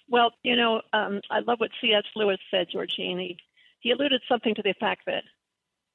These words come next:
that life here on earth is like, it's like reading the title page. It, that's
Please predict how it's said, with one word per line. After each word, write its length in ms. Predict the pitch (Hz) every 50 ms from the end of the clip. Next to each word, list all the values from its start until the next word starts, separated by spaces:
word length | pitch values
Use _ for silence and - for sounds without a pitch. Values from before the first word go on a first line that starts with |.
| _ _ -
that 100 | 247 -
life 260 | 226 240 294 339 415 -
here 100 | - 330
on 120 | 285 277 254
earth 280 | - 247 240 240 262 254 - - - _ - - - - - - _ _ _ _ _
is 120 | - 202 - -
like, 220 | 202 196 190 180 - _ _ _ _ _ _ _
it's 140 | 202 - -
like 160 | 196 190 - - 185
reading 300 | 208 254 269 269 254 254
the 80 | 240 - _ -
title 280 | - 196 190 180 160 - -
page. 300 | - 170 - - - - - - - - _ _ _ _ _ _ _ _ _ _ _
It, 120 | 202 202 - 185
that's 180 | 196 190 -